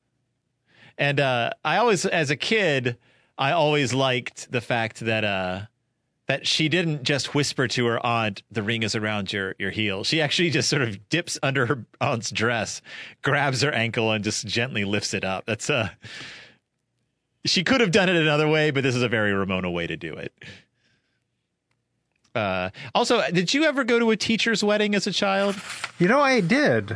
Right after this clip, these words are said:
Speaker 2: That's, that's weird. I, I did. Now that you mention it, I, I remember, uh, that was actually the first wedding I ever went to was to, uh, I think it was my second grade teacher,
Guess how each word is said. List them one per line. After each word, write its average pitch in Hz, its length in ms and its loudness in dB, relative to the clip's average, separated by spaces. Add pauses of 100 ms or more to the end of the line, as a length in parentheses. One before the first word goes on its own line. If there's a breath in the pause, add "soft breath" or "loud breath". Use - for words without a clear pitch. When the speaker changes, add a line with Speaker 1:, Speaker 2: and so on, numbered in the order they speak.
(120)
Speaker 2:
That's, 151 240 0
that's 175 200 2
weird. 202 200 4
I, 135 220 4
I 143 40 4
did. 160 340 2
Now 165 180 4
that 170 100 2
you 160 80 6
mention 170 320 2
it, 123 100 2
I, 131 280 4
I - 20 4
remember, 135 600 4 (100)
uh, 123 40 2
that 135 140 2
was 139 160 2
actually 143 440 0
the 131 80 0
first - 440 0 (380 loud breath)
wedding 135 400 2
I 131 140 2
ever 131 200 2
went 151 240 0
to 107 240 0
was 107 380 0
to, 110 400 2 (580 loud breath)
uh, 131 60 0
I 113 600 2 (380)
think 160 240 -2
it 143 100 -2
was 120 520 -2
my 117 280 0
second - 1080 -2
grade 165 280 2
teacher, 180 480 0